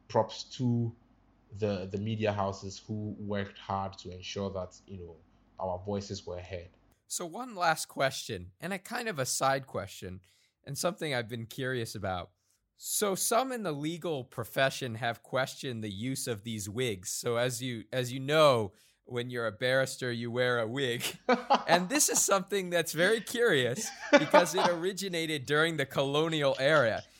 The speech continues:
Speaker 2: And so what are your thoughts on these wigs?
Speaker 1: Yes.
Speaker 2: And, and do you think it's time to do away with these colonial era customs and, and dress?
Speaker 1: Yes, for practical reasons, yes. But I honestly don't think it's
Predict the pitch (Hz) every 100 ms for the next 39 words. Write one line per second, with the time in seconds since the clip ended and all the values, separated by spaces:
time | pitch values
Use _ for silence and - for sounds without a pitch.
0 | - - - 170 156 208 170 190 277 233
1 | 214 - 180 180 151 160 143 139 123 131
2 | 156 139 139 131 147 131 156 131 247 302
3 | - 214 175 - 175 170 151 113 165 160
4 | 131 139 156 139 131 123 120 113 - 139
5 | 127 139 139 127 - 123 131 123 - 156
6 | 139 - 110 92 - - 104 104 - 120
7 | 101 117 113 - - - _ _ - 160
8 | 123 - - - - - - 120 - 131
9 | 131 - 123 113 104 90 90 90 - -
10 | - 104 92 - - - 107 120 113 -
11 | - _ _ 165 170 - 180 190 180 170
12 | 151 127 131 127 - - _ _ _ _
13 | _ _ _ _ - 120 120 - -